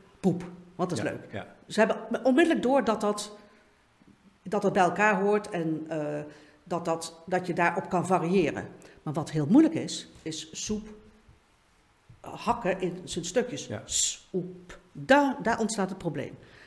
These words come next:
Speaker 1: Als ze dat heel moeilijk vinden, dan betekent het dat je goed moet gaan opletten. Dan zeg je, "Oké, wacht even." Dat, sommige kinderen kunnen dat heel snel en heel makkelijk en andere kinderen, die denken,
Speaker 2: Ja,
Speaker 1: "Soep."
Speaker 2: hierbij zeg je, zeg je al van je niet wachten tot, eh, tot ze, eh,
Speaker 1: Nee.
Speaker 2: ja, rijp is een beetje raar, maar
Speaker 1: Nee,
Speaker 2: goed, dat
Speaker 1: dat
Speaker 2: ze
Speaker 1: staat er, dat weten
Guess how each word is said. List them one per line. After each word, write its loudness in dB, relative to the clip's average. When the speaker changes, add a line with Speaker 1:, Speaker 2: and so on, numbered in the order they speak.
Speaker 1:
Als -6
ze -4
dat 2
heel 6
moeilijk 2
vinden, -2
dan -2
betekent 2
het -2
dat -4
je -4
goed 0
moet 0
gaan -2
opletten. -6
Dan -6
zeg -8
je, -18
"Oké, -6
wacht -10
even." -10
Dat, -10
sommige -2
kinderen 2
kunnen 0
dat -12
heel 0
snel -4
en -2
heel 0
makkelijk -2
en -4
andere -4
kinderen, -4
die -12
denken, -8
Speaker 2:
Ja, -6
Speaker 1:
"Soep." 0
Speaker 2:
hierbij 6
zeg 4
je, 4
zeg 0
je -2
al 0
van 0
je 0
niet 4
wachten 6
tot, 0
eh, -6
tot 2
ze, 0
eh, -4
Speaker 1:
Nee. -2
Speaker 2:
ja, 2
rijp 2
is 2
een -4
beetje 2
raar, 2
maar 4
Speaker 1:
Nee, 8
Speaker 2:
goed, 2
dat -
Speaker 1:
dat 8
Speaker 2:
ze 2
Speaker 1:
staat 2
er, 0
dat 4
weten 10